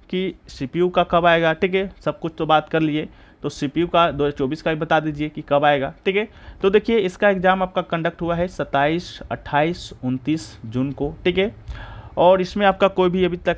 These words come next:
ऐसा भी सूचना नहीं है कि आज में इस-, इसमें आपका री एग्जाम हो, होगा, ठीक है। तो दोस्तों उनतीस को एग्जाम कंडक्ट हुआ, तो मिनिमम हम लोग एक दिन देखें तो तीस को तो कोई भी आशा नहीं रख सकते हैं, क्योंकि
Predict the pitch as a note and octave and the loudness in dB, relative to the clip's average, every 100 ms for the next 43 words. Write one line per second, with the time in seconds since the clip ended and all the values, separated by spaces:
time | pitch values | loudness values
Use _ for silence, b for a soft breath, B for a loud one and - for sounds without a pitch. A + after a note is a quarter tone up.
0 | - D3 D#3 D#3+ D#3 - D3 C#3+ D3+ E3+ | -2 -2 -2 -2 -8 -4 -2 0 -2 -2
1 | F3+ - C3 B2 - C3+ - - - C3+ | -4 -4 0 0 -2 -8 -6 -14 -6 -2
2 | B2+ - A#2 B2 A#2 B2 A#2 - A2+ B2+ | 0 0 0 0 0 0 -2 -6 -4 -4
3 | - - C3 C3 D3 F3 F#3 G#3+ - B | -6 -6 -2 -2 -2 -2 -2 -6 -16 B
4 | B B - G#3+ A3 A3+ A3 G#3 A3 G#3+ | B B 4 4 4 2 2 0 -2 -2
5 | F#3 F#3 G3 F3+ F3+ F3+ F3+ F#3+ F#3 G3+ | 2 2 2 0 0 0 -2 0 -2 -2
6 | - E3+ D#3 E3 F3+ G3+ G#3+ F#3+ F#3+ F#3+ | 0 0 2 0 2 2 0 2 0 2
7 | E3 F#3 - F#3+ F3+ - G3 G#3 D#3+ D#3 | 2 2 0 -2 -2 -2 -6 -6 -6 -6
8 | E3+ F#3 - F3+ F3+ E3 D#3 E3+ E3 - | -6 -8 -4 -4 -2 -2 0 0 -2 0
9 | B2+ - C#3+ D3 D#3 - D#3+ - D#3 D#3+ | -2 2 0 0 0 -2 -4 -4 -6 -6
10 | - C3+ C#3+ | -8 -4 -6